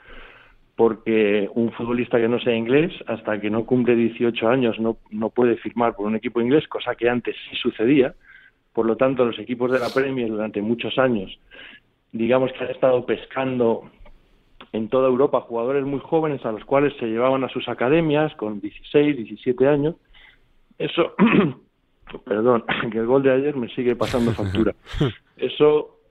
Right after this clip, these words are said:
Speaker 1: eso, eh, ahora mismo ya no se puede. Entonces,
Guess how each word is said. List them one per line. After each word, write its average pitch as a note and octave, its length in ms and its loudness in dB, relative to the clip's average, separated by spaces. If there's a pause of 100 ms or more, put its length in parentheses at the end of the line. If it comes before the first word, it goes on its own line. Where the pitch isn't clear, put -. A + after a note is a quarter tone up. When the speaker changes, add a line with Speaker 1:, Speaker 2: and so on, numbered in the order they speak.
(120)
Speaker 1:
eso, C#3+ 920 4
eh, A#2+ 260 -4
ahora C3 180 2
mismo C#3 240 -4
ya C3+ 120 0
no C#3+ 120 -4
se - 140 -6
puede. D#3+ 440 4 (840)
Entonces, C3 560 0